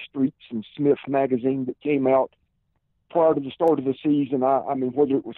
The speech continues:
football, baseball, basketball, I just devoured it, and, and I bought every publication I could get my hands on. So I knew who Joe Morrison was. I knew he was a Giant great, one of the great football players in the history of the New York Giants. So, um,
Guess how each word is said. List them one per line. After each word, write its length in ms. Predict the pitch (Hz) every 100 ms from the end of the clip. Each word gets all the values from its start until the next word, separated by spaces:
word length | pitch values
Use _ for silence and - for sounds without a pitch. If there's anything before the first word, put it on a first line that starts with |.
| -
football, 360 | 190 - 160
baseball, 480 | 131 135 135 - 127
basketball, 760 | 117 123 117 - - 123 117 110
I 80 | 120
just 260 | 127 -
devoured 480 | 113 98 117 135 95
it, 100 | 95 -
and, 160 | 113 101
and 260 | 120 107 87
I 120 | 113
bought 260 | 120 131 127
every 220 | 127 117
publication 720 | - - 131 - 131 127 123
I 80 | 123
could 180 | 113 110
get 160 | 120
my 200 | 131 120
hands 300 | 95 160 156
on. 280 | 120 107 104 - _ _ _ _ _ _ _ _ -
So 120 | 175
I 80 | 208
knew 140 | 247 175
who 120 | 170
Joe 180 | 147 143
Morrison 400 | 139 139 - 131
was. 280 | 147 120
I 80 | 123
knew 160 | 127 143
he 120 | 127
was 180 | 139 120
a 60 | 113
Giant 460 | 101 127 139 123
great, 320 | - 151 - - _ _ _ _ _ _ _ -
one 160 | 139 123
of 40 |
the 60 | 123
great 240 | 131 139
football 320 | - - 120 131
players 340 | - 139 135
in 80 | 127
the 60 |
history 320 | 104 139 - 135
of 60 |
the 40 | 117
New 100 | 135
York 260 | 135 127
Giants. 400 | 131 131 139 - _ _ _ _ _ _ _ _
So, 340 | - 165 151 143
um, 220 | 131